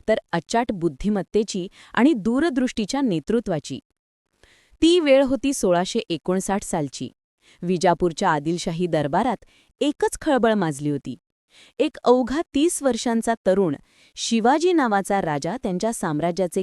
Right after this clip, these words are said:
किल्ले एकामागून एक जिंकत होता. तेव्हा बडी बेगमने एका अजस्त्र, गर्विष्ठ सरदाराला बोलावले. त्याचे नाव होते अफजल खान. खान उभा राहिला, छाती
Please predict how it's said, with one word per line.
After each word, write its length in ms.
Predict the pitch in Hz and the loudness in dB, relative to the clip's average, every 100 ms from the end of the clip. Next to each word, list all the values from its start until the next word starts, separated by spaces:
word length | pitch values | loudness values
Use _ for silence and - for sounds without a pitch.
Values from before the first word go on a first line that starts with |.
| - | -4
किल्ले 340 | 175 160 185 254 _ _ - | -4 -2 -2 -4 _ _ 0
एकामागून 680 | 208 - 330 320 240 233 214 | 0 2 2 2 2 2 0
एक 120 | 185 143 | -2 -4
जिंकत 400 | 175 165 175 175 | -4 0 -2 0
होता. 240 | 151 135 _ _ _ _ - - 285 | -4 -6 _ _ _ _ -20 -6 -2
तेव्हा 220 | 285 269 | 2 2
बडी 340 | 208 202 285 | 2 2 2
बेगमने 520 | 240 220 202 214 208 208 | 4 4 4 0 -2 -2
एका 240 | 190 180 214 - | -2 0 -2 -2
अजस्त्र, 560 | 156 202 240 - 165 139 _ _ 160 208 | -2 -2 -2 0 0 -2 _ _ 0 2
गर्विष्ठ 440 | 196 240 302 349 | 4 0 -2 -4
सरदाराला 600 | 330 277 226 233 220 202 | -2 -2 0 2 2 2
बोलावले. 440 | 165 156 143 135 - _ _ _ _ _ - | 2 0 0 -2 -8 _ _ _ _ _ -4
त्याचे 280 | 165 196 175 | -2 0 0
नाव 260 | 156 156 | 0 -2
होते 340 | 156 165 190 330 _ _ - | -4 -4 -2 -2 _ _ 0
अफजल 400 | 196 170 196 226 - | 0 2 2 2 0
खान. 300 | 170 143 117 _ _ _ _ _ _ _ _ _ - | -4 -4 -10 _ _ _ _ _ _ _ _ _ -4
खान 220 | 233 233 233 | 0 2 2
उभा 300 | 185 180 220 | 2 4 2
राहिला, 340 | 269 240 180 - _ _ - | 4 2 0 -4 _ _ -4
छाती 260 | 208 185 | -2 0